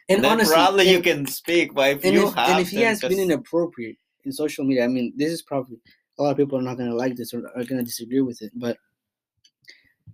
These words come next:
Speaker 1: if he was banned from it because he was being negative, then what are all these celebrities doing on social media? I mean, there are some
Speaker 2: It's,
Speaker 1: celebrities
Speaker 2: yeah.
Speaker 1: that post really inappropriate stuff, that are cursing in their captions,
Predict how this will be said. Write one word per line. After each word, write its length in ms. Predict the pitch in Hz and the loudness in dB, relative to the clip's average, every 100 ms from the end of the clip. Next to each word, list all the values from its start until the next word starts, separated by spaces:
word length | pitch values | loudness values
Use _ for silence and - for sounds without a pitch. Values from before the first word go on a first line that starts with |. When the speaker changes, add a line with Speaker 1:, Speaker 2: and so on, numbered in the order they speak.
| _ _ _ _ - | _ _ _ _ 0
Speaker 1:
if 140 | 160 | 6
he 60 | 196 | 6
was 160 | 180 | 6
banned 320 | 143 151 165 | 6 6 4
from 200 | 165 127 | 2 0
it 100 | 123 | 0
because 240 | 131 - - | 0 -2 0
he 60 | |
was 160 | 156 139 | 2 2
being 240 | 143 143 | 2 2
negative, 460 | 131 147 131 113 110 _ _ _ _ _ - | 4 2 2 -4 -8 _ _ _ _ _ 0
then 160 | 160 | 2
what 160 | 165 185 | 4 4
are 180 | 175 - - | 2 0 0
all 240 | 165 170 | 4 4
these 240 | 151 143 - | 4 -2 -2
celebrities 560 | 135 139 139 143 135 | 0 0 0 -2 -4
doing 280 | 131 131 139 | -2 0 0
on 100 | 135 | 0
social 300 | 139 151 156 | -2 0 2
media? 340 | 175 180 165 - _ _ _ _ _ _ _ _ 160 | 2 0 -2 -10 _ _ _ _ _ _ _ _ 0
I 40 | |
mean, 220 | 165 151 | 2 4
there 180 | 147 190 | 4 4
are 40 | |
some 160 | 185 190 | 2 -2
Speaker 2:
It's, 80 | 180 | 0
Speaker 1:
celebrities 380 | 165 175 170 156 | 2 4 2 0
Speaker 2:
yeah. 140 | 143 | -2
Speaker 1:
that 60 | - | -2
post 320 | 156 143 - _ _ _ _ _ _ _ _ _ _ - | -2 -2 -8 _ _ _ _ _ _ _ _ _ _ -2
really 280 | 147 196 202 | 4 4 6
inappropriate 480 | 160 151 139 127 | 2 0 -4 -6
stuff, 320 | 123 135 135 143 _ _ _ _ _ _ - | -8 -8 -8 -10 _ _ _ _ _ _ -2
that 140 | 147 | 0
are 100 | 135 | 0
cursing 680 | 131 160 170 165 135 127 123 _ _ _ | 0 2 4 2 -2 -4 -6 _ _ _
in 180 | 143 135 | -2 -2
their 200 | 135 127 | -2 -4
captions, 640 | - 156 160 120 117 - | -2 -2 -2 -6 -8 -14